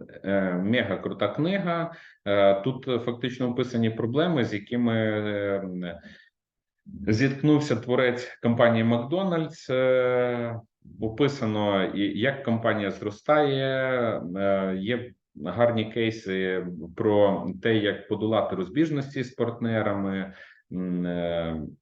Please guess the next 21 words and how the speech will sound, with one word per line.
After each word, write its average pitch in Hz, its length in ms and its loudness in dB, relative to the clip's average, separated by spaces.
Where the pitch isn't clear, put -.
коли 120 260 4
там 90 300 0
відсутність 110 600 -2
коштів, 175 400 0
що 123 240 0
робити. 110 540 0
Дуже 131 320 -2
рекомендую 113 500 -2
прочитати - 520 -6
цю - 200 -12
книгу. 71 260 -8
І 226 160 6
дивіться, 127 380 2
коли 185 260 4
ми 160 120 4
починаємо 117 640 4
впроваджувати 107 760 0
якусь 107 340 0
систему 95 500 -2
управління, 226 720 0
е, 95 680 6